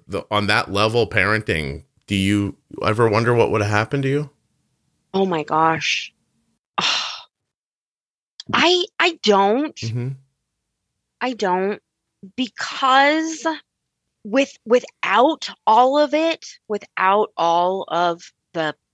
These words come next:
Speaker 2: bad,
Speaker 1: Mm-hmm.
Speaker 2: I would not be who I am.
Speaker 1: Oh, that's a really great answer. You are happy with who you are.
Speaker 2: I am.
Speaker 1: Good.
Speaker 2: Yes,
Speaker 1: That's
Speaker 2: very.
Speaker 1: wonderful. That's very good.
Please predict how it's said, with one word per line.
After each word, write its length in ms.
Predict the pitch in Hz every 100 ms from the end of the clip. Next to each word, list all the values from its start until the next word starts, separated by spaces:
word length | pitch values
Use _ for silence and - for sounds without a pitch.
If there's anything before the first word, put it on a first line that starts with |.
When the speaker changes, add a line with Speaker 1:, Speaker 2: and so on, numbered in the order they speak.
| _ _
Speaker 2:
bad, 540 | 156 139 139 143 156 202 240 220
Speaker 1:
Mm-hmm. 300 | 98 95 78 98 _ _ _ _ _
Speaker 2:
I 180 | - 226
would 240 | 233 196 185
not 480 | 180 185 180 185 - _
be 360 | 165 156 151 151 -
who 240 | 160 151 -
I 220 | 139 139 -
am. 380 | 127 110 110 - _ _ _ -
Speaker 1:
Oh, 220 | 90 80 -
that's 240 | 127 131
a 60 | 123
really 220 | 107 101
great 200 | 92 90
answer. 320 | 95 87 67 82
You 160 | 117
are 100 | 107
happy 320 | 85 98 95 95
with 160 | 82
who 80 | 85
you 160 | 71 71
are. 160 | - - _ _ _ _ _ _
Speaker 2:
I 140 | - 208
am. 320 | 208 185 131
Speaker 1:
Good. 180 | 101 69
Speaker 2:
Yes, 260 | 180 151 -
Speaker 1:
That's 180 | 98 -
Speaker 2:
very. 340 | 98 160 131
Speaker 1:
wonderful. 80 | 120
That's 120 | 113
very 260 | 95 92 85
good. 240 | 78 69